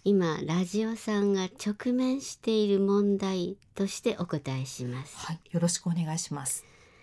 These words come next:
Speaker 1: 卵は水から殻を割れば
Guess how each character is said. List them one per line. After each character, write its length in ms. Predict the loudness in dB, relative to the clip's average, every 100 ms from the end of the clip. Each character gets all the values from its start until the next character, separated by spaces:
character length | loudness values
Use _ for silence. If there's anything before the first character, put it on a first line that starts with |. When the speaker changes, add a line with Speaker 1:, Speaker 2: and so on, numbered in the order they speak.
| -20 -20 _ _ _
Speaker 1:
卵 640 | -4 0 2 2 2 2
は 200 | 0 -4 0
水 360 | 2 4 2 -4
か 200 | -2 -2
ら 180 | -2 -2
殻 480 | -4 -2 0 2 2
を 140 | 2
割 180 | 0 -2
れ 180 | -4 -4
ば 220 | -8 -10